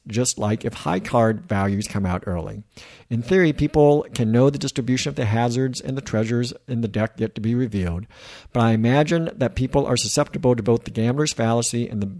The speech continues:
base rate neglect as they make decisions as to stay or to go. They might think, "We've had three treasures in a row,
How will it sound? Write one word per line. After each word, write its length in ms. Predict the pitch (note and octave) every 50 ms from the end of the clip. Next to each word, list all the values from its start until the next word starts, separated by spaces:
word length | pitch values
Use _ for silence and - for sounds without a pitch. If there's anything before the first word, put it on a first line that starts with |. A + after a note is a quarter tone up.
| - _ _ -
base 260 | A#2+ C3+ C3 - B2+
rate 160 | A#2+ - -
neglect 500 | A#2+ G#2+ - D#3+ D#3+ C#3 A2+ A2+ - - - - - - _ _ _ _ -
as 240 | B2 B2 C3 C#3 C3
they 100 | D3+ C#3+
make 220 | C3+ B2 A#2+ A#2+
decisions 540 | - B2 - B2 A2+ G#2+ G#2+ A2 A2 A#2 - - -
as 200 | A2 G#2 A2+ -
to 100 | - A2+
stay 240 | - - A2 G2 G2
or 100 | G2+ G#2
to 100 | G2 A#2+
go. 440 | A2+ D3+ D3 B2 F#2 F#2+ G2 G2+ - _ - - - - - -
They 120 | - A#2 A2+
might 260 | A#2 A#2 B2+ B2+ -
think, 400 | - C3 A#2 A2 G#2+ A2 - - - - - - - _ _
"We've 120 | - A#2 A2
had 200 | A#2+ C3 B2+ A2+
three 180 | - D3 D#3 D#3+
treasures 380 | - - D#3 D#3 D3 D#3 D3
in 100 | D#3+ D#3+
a 40 | E3
row, 480 | F3+ G#3 F#3+ C#3+ B2 B2+ D3+ F3 D#3+